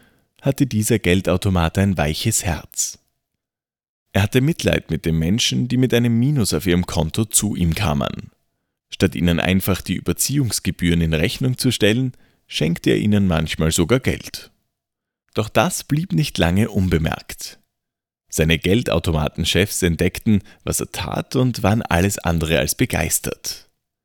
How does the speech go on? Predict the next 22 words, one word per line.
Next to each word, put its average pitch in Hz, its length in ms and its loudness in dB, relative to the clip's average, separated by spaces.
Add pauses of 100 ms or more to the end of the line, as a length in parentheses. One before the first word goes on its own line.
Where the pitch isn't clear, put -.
(640)
In 87 140 0
der 87 200 2
virtuellen 92 760 2
Geldautomaten-Chatgruppe 90 1700 0
wurde 98 160 2
er 101 80 2
scharf 80 360 -4
verwarnt. 82 800 -4 (960)
„Das 131 260 0
ist - 220 -6
kein 151 260 -2
Verhalten, 104 560 2 (300)
das - 160 -2
für 92 100 2
einen 85 220 2
Geldautomaten 95 880 0
angemessen 95 640 0
ist“, - 440 -6 (520)
schrieb - 380 -4
einer 76 260 -2
der 78 120 -2
Chefs. - 540 -6